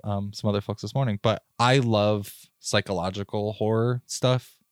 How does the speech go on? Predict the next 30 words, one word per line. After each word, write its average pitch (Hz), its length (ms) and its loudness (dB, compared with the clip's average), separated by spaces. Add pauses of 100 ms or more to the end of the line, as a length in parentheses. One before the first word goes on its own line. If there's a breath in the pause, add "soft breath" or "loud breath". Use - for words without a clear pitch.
(120)
I 104 100 -2
mean, 101 340 2
normally 120 320 4
you'll 101 120 2
see 107 140 -4
them 101 180 -2
called 101 220 -2
psychological 98 520 -2
thrillers. 98 400 -2
I 104 40 -4
think 98 160 -6
a 98 40 0
lot 92 180 0
of - 80 -10
them 98 140 -4
can 107 160 -6
be 104 80 -8
psychological 107 600 -4
horror. 104 340 -2 (420 soft breath)
Um, 95 280 -2
I 110 80 2
definitely 101 400 2
lean 98 240 2
towards 95 460 -2
the, 95 360 -2 (420)
you - 80 -4
know, 92 220 0
A 95 140 0
twenty-four 95 580 -2
horror, 95 500 -2